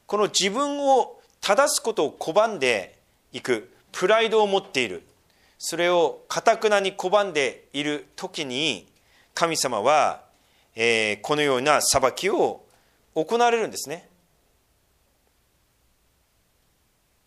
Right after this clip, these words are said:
第一コリントの一章の八節から二十節、十八節から二十節を読みますが、「十字架の言葉は滅びに至る人々には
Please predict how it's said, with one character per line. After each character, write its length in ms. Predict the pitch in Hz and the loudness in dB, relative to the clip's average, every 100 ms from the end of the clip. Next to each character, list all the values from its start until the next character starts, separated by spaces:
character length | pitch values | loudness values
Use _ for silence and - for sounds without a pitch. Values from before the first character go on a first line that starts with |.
| _ _ _ _ _ _ _ _ - _ _ _ _ _ _ _ | _ _ _ _ _ _ _ _ -20 _ _ _ _ _ _ _
第 140 | - 185 | 0 2
一 140 | 190 | 2
コ 100 | 190 | 0
リ 60 | 185 | 0
ン 40 | |
ト 80 | 175 | 0
の 60 | 151 | -4
一 320 | 131 - 175 | -6 -6 -2
章 160 | - | 0
の 80 | 151 | -2
八 140 | 135 156 | 0 -2
節 180 | 156 | -2
か 80 | - | -2
ら 60 | 123 | -2
二 100 | 131 | -4
十 80 | 151 | -8
節、 340 | 143 - 104 - | -8 -10 -14 -4
十 160 | 170 | 0
八 100 | 180 | 0
節 160 | 185 156 | 0 -2
か 60 | |
ら 80 | 127 | -4
二 80 | 120 | -4
十 80 | 151 | -6
節 100 | 139 | -8
を 20 | |
読 160 | 120 110 | -8 -8
み 60 | |
ま 60 | 110 | -10
す 120 | - | -4
が、 160 | 120 95 - - _ | -4 -4 -12 -20 _
「十 260 | - 247 294 | -2 0 0
字 100 | - | 0
架 120 | 262 | 2
の 100 | 247 | 2
言 260 | 240 233 | -2 0
葉 200 | 233 233 | 2 4
は 60 | 160 | 4
滅 320 | - 175 226 | 2 2 4
び 60 | 240 | 2
に 100 | 240 | -2
至 160 | 226 240 | 0 0
る 100 | 220 | 0
人 240 | - 220 | -4 -8
々 220 | 202 175 | -6 -6
に 80 | 123 | 0
は 320 | 120 120 90 | 2 2 0